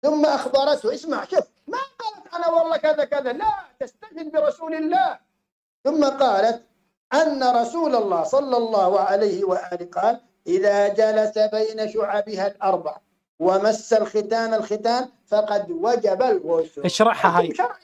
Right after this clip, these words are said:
Speaker 2: هاي اشرحها للناس، تفضل لو سمحت.
Speaker 1: يعني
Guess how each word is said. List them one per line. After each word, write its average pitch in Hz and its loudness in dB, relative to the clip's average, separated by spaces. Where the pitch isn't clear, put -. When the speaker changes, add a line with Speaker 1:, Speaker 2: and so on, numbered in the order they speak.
Speaker 2:
هاي 214 6
اشرحها 214 4
للناس، 165 -2
تفضل 147 -8
لو 151 -6
سمحت. 143 -18
Speaker 1:
يعني 170 0